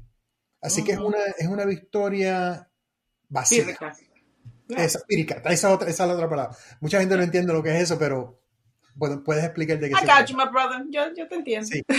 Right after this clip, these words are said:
Speaker 1: Y número dos, lo, otra cosa que puede ocurrir es que bajaste tus metas y no la alcanzaste. Y eso es lo que lleva a mucha gente a la depresión.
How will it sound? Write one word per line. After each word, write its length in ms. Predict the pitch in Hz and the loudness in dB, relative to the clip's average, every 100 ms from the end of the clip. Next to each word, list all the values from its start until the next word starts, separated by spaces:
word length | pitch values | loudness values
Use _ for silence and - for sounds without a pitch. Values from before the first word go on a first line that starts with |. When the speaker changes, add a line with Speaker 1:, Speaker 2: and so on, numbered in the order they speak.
| 240 254 233 - - - | 2 2 2 -2 -20 -2
Speaker 1:
Y 160 | 233 | 2
número 400 | 254 254 233 214 | 4 4 4 4
dos, 460 | 226 202 165 - _ | 4 2 0 -6 _
lo, 220 | 160 180 - - | -2 -2 -2 -2
otra 320 | 175 190 196 | 0 2 2
cosa 240 | 208 208 | 2 2
que 100 | 180 | 0
puede 160 | 175 175 | 0 -2
ocurrir 400 | 170 160 196 190 | -2 -4 0 0
es 160 | 180 - | 0 -2
que 300 | 160 156 - | -2 -2 -10
bajaste 540 | 131 135 135 151 151 220 | -2 0 2 0 -4 -4
tus 140 | 226 | -2
metas 400 | 185 190 240 233 - | 0 0 0 -2 -2
y 180 | 160 | 0
no 140 | 151 151 | 0 0
la 80 | 160 | 0
alcanzaste. 680 | 156 131 202 226 - - - _ _ _ _ _ - | -2 -4 -4 -4 -4 -6 -10 _ _ _ _ _ -8
Y 120 | 143 | -4
eso 160 | 143 208 | -2 2
es 60 | |
lo 60 | 247 | 2
que 80 | 208 | 4
lleva 160 | 190 | 2
a 20 | 208 | 0
mucha 260 | 202 196 | -2 0
gente 180 | 190 190 | 0 0
a 40 | |
la 80 | 185 | 2
depresión. 600 | 160 147 120 185 127 - | 0 -2 -2 -2 -4 -8